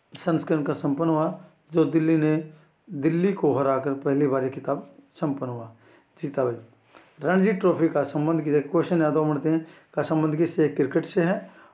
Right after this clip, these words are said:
और इसकी शुरुआत कब हुई थी? उन्नीस सौ चौंतीस और उन्नीस सौ पैंतीस में इसकी शुरुआत की गई थी। अगला क्वेश्चन है, क्रिकेट ना खिलाड़ियों में रणजी जो ट्रॉफी किस खेल से संबंधित है?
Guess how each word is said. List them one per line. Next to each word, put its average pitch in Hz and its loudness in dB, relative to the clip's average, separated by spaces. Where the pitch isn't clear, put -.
और 147 2
इसकी 156 0
शुरुआत 160 2
कब - 0
हुई 143 2
थी? 180 -2
उन्नीस 156 0
सौ 139 -2
चौंतीस 143 -4
और 160 0
उन्नीस 165 0
सौ 220 0
पैंतीस 147 0
में 143 -2
इसकी 254 -4
शुरुआत 147 2
की 143 -2
गई 127 -2
थी। 113 -12
अगला 175 2
क्वेश्चन 185 -2
है, - -2
क्रिकेट 202 -2
ना 156 0
खिलाड़ियों 143 2
में 175 4
रणजी 170 2
जो 147 -4
ट्रॉफी 170 0
किस 226 -2
खेल 165 4
से 175 2
संबंधित 156 0
है? 156 -2